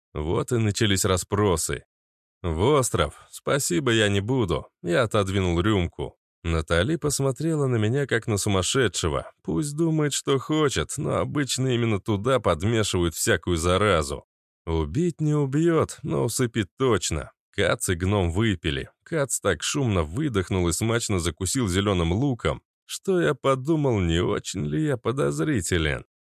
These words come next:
«А можно с вами, а то мы здесь и помрем?»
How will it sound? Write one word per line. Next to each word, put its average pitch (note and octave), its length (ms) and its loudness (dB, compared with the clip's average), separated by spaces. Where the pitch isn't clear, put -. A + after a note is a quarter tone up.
«А G#3 160 2
можно G3+ 480 2
с - 140 2
вами, C3+ 640 2
а G3 140 0
то F#3+ 200 2
мы F#3 160 2
здесь F3+ 400 0
и G3+ 80 0
помрем?» F3 760 0